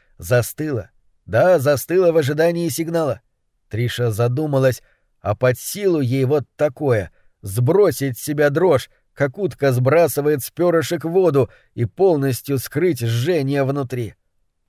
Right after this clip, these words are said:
Она попыталась, держась одной рукой за дерево. Поначалу не получилось. «Хорошее сразу никогда не получается», — говорил ей папик.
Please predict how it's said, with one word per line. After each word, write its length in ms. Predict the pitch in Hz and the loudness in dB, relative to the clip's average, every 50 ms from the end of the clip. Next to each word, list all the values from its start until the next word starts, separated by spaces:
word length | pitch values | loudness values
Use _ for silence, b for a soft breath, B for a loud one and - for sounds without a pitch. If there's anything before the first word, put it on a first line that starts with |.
| _ _ | _ _
Она 300 | - 113 135 160 170 151 | -2 0 2 2 2 2
попыталась, 720 | 131 180 - 196 190 - - 135 131 131 135 123 - - _ _ _ _ _ | 0 0 0 -2 -2 0 2 2 4 4 2 0 -2 -6 _ _ _ _ _
держась 560 | 104 120 143 135 123 104 131 170 170 160 - | -2 0 0 0 0 2 2 4 4 4 2
одной 280 | 143 135 123 147 156 160 | 0 0 0 0 0 0
рукой 300 | 156 147 131 151 151 151 | 0 0 0 0 0 0
за 180 | 131 143 143 | 0 0 0
дерево. 440 | 135 127 123 113 101 98 - 120 - _ _ _ _ _ _ _ _ _ | 0 0 -2 -2 -4 -6 -10 -16 -20 _ _ _ _ _ _ _ _ _
Поначалу 580 | - 110 117 151 156 - - 208 208 196 190 180 | -4 -2 0 0 0 0 2 2 4 4 2 2
не 200 | 175 180 190 180 | 0 -2 -2 -2
получилось. 800 | 123 175 170 170 165 151 - - 107 107 101 85 - - - _ _ _ _ _ _ | 0 0 0 0 0 -2 -4 -6 -8 -8 -8 -10 -14 -18 -20 _ _ _ _ _ _
«Хорошее 520 | _ - 185 202 208 202 - - 160 151 131 | _ -4 0 0 0 0 0 0 0 -2 0
сразу 360 | - 196 185 175 135 139 165 | 0 0 2 2 2 0 -2
никогда 520 | 160 165 165 123 160 156 156 156 190 185 | -2 -2 0 0 0 -2 0 0 -2 0
не 100 | 151 127 | -2 -2
получается», — 760 | 117 - 123 127 123 - - 127 131 131 131 123 - 135 123 b b b b | -2 -2 -2 -2 -2 0 2 4 4 4 2 0 -2 -4 -4 b b b b
говорил 440 | - 135 139 131 131 127 127 131 127 | -4 0 2 4 4 4 4 2 2
ей 160 | 123 127 131 | 2 0 0
папик. 460 | 120 - 127 - - 135 120 - _ | 2 2 2 2 0 -4 -10 -12 _